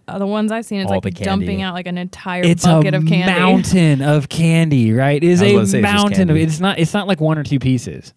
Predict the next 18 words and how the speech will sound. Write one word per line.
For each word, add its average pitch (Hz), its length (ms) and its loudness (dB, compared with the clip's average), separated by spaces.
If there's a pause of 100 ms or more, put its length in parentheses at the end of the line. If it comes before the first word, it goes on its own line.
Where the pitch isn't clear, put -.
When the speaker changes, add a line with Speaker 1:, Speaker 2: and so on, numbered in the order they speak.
(140)
Speaker 1:
A 202 60 -6
Speaker 3:
right? 117 260 -2
Speaker 1:
bucket, - 420 -10
a 214 60 -4
pillowcase 233 640 -2
full. 156 180 -4
That's 180 140 0
Speaker 3:
It's 185 140 0
Speaker 1:
what 185 40 2
we 185 60 0
Speaker 3:
a 185 80 2
Speaker 1:
used - 100 2
to 233 80 0
do. 233 480 2 (140)
Speaker 3:
<laughs> - 40 -
Yeah, 175 220 2
right? 165 340 2
Like, 151 340 0